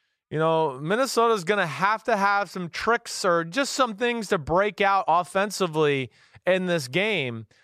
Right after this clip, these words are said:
uh, schematically, because if they just run the bootleg and think they're gonna run the ball and do that against the Chargers, I don't think they can win the game that way.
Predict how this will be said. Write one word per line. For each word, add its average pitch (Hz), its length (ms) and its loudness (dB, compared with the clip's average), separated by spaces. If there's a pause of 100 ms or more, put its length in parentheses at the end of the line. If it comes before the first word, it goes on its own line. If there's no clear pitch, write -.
(240)
uh, 143 280 4
schematically, 151 1160 0
because 156 440 0
if 175 120 -2
they 240 160 2
just 294 240 -2
run 233 220 2
the 196 80 2
bootleg 190 680 2
and 170 140 -4
think 190 180 -2
they're 190 80 0
gonna 170 220 2
run 185 280 0
the 180 80 0
ball 143 440 2
and 139 80 -6
do 160 140 -2
that 180 200 2
against 151 300 -4
the 147 80 -6
Chargers, 175 500 0
I 147 140 2
don't 254 180 -2
think 202 200 -4
they 190 120 0
can 185 240 -4
win 214 160 -2
the 202 80 -2
game 135 260 -4
that 113 220 0
way. 110 280 -2